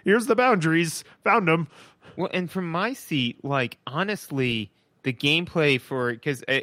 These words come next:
Speaker 2: on-, once I got frustrated with running, and once in a blue moon I would run the ball, but, um,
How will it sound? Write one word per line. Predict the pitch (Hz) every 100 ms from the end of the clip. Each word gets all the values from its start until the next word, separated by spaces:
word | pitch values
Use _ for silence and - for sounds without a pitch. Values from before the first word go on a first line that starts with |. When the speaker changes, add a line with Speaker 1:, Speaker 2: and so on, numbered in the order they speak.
| -
Speaker 2:
on-, | - 143 170
once | 165 185
I | 190
got | 147 131 113
frustrated | - 135 - 139 123
with | 107 110 -
running, | 113 120 131 101 104 _ _ _ -
and | 180 180 170
once | 180 185 -
in | 165
a | 127
blue | 123 127
moon | 117 110
I | 104
would | 104
run | 107 107
the | 101
ball, | 95 101 - _ _ _ -
but, | 143
um, | 127 120 113